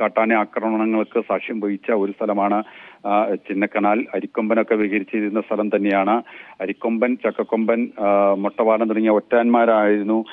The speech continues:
സാധാരണ ഈ പ്രദേശത്ത് ഭീതി പരത്തിയിരുന്നത്. അത് അരിക്കൊമ്പനെ അവിടെ നിന്ന് നാട് കടത്തുകയും ചെയ്തതാണ്. പക്ഷേ വീണ്ടും ഇത്തരത്തിൽ കാട്ടാനാക്രമണം അതിരൂക്ഷമാവുകയും ചെയ്യുന്നു. ഏഹ്, ഇടുക്കി ജില്ലയിൽ കാട്ടാനാക്രമണത്തിൽ,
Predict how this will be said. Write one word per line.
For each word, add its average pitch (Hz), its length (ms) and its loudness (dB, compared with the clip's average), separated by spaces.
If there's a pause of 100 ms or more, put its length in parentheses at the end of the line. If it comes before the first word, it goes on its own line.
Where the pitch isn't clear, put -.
(200)
സാധാരണ 110 480 2
ഈ 110 160 0
പ്രദേശത്ത് 110 480 0
ഭീതി 104 340 -2
പരത്തിയിരുന്നത്. 104 880 0
അത് 101 360 0
അരിക്കൊമ്പനെ 110 580 0
അവിടെ 107 320 2
നിന്ന് 110 260 2 (440)
നാട് 110 200 2
കടത്തുകയും 113 640 2 (100)
ചെയ്തതാണ്. 101 500 0
പക്ഷേ 104 220 -2
വീണ്ടും 113 480 4
ഇത്തരത്തിൽ 113 400 2
കാട്ടാനാക്രമണം 107 840 2
അതിരൂക്ഷമാവുകയും 107 1500 0
ചെയ്യുന്നു. 98 440 0
ഏഹ്, 104 360 0
ഇടുക്കി 104 440 -2
ജില്ലയിൽ 117 460 2
കാട്ടാനാക്രമണത്തിൽ, 110 1040 0